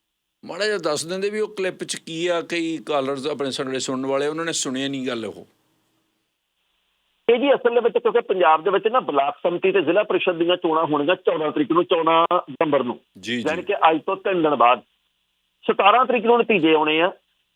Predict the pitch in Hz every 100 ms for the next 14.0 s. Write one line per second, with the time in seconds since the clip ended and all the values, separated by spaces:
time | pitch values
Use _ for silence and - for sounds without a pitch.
0 | _ _ - 202 190 208 233 269 262 202
1 | 185 202 220 - 190 202 208 196 202 226
2 | 214 208 208 220 196 175 170 165 190 196
3 | 202 202 190 185 - 175 190 - 180 180
4 | 214 220 214 196 175 - 160 135 147 147
5 | 156 135 117 _ _ _ _ _ _ _
6 | _ _ - 220 262 214 202 202 226 -
7 | 196 196 - _ _ _ 440 226 233 247
8 | 240 247 - - 202 175 190 202 226 226
9 | 160 156 180 - - - 156 - 127 180
10 | - 185 - - 170 165 180 175 196 135
11 | 151 190 - 202 208 196 170 175 190 185
12 | 156 190 190 135 135 165 208 - _ _
13 | _ _ _ _ _ _ - 214 208 214